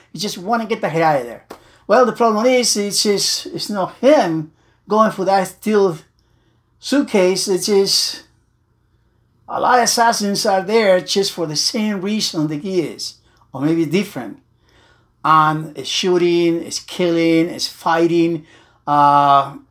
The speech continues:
a lot of stars, you see it, and, and, but there are few cameos.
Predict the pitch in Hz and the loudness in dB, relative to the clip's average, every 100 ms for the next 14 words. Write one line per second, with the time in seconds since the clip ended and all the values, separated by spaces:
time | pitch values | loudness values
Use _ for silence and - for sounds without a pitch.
0 | - 156 165 156 165 156 - - 170 160 | -10 -4 -2 -2 -4 -10 -10 -2 2 2
1 | 170 160 156 147 - 170 160 156 151 151 | 0 -2 -4 -4 -2 0 2 0 -2 -4
2 | 147 - 151 147 143 147 _ - 147 151 | -4 -4 -6 -4 -4 -10 _ -8 -4 0
3 | 180 175 - 233 262 220 233 226 165 135 | 0 0 -4 -4 -4 0 2 2 0 -4
4 | 135 - | -10 -16